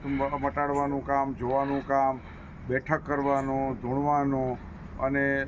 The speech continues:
લોકોની ભાવનાઓ સાથે ખિલવાડ કરવાનું કામ કરતા હતા. જેઓએ આજે મેટોડાની અંદર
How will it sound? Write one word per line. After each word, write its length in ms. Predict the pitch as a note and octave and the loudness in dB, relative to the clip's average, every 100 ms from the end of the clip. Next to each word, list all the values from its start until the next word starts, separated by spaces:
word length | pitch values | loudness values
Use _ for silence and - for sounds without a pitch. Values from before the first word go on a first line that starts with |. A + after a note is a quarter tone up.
| - C3 | -4 -4
લોકોની 420 | C3 C#3+ C#3+ C#3 | -2 -2 -2 -2
ભાવનાઓ 580 | A2 B2 C#3+ E3+ E3+ C#3 | 2 2 4 4 4 2
સાથે 260 | C3+ B2+ | 0 -2
ખિલવાડ 440 | B2+ C#3 C3+ E3 D#3+ | -2 0 4 2 2
કરવાનું 520 | C#3 C3+ C3 C3+ B2 | 0 2 0 -2 0
કામ 180 | C3 C3 | 0 0
કરતા 440 | C3 B2+ F#3 D3+ | -4 0 4 4
હતા. 320 | A#2+ B2 A2+ - - - - - - - - | 2 0 0 -4 -12 -10 -10 -8 -8 -6 0
જેઓએ 680 | C#3 E3 E3+ E3+ E3 E3 D#3 - - - - | 4 6 6 6 6 4 0 -4 -4 -2 2
આજે 500 | C#3+ C#3+ E3 D#3+ D3 - - - - - | 2 4 4 4 2 -4 -8 -6 -6 -2
મેટોડાની 520 | C3 - F#3+ F#3 F3 | 0 2 4 6 4
અંદર 360 | D3+ C#3+ B2+ | 4 4 2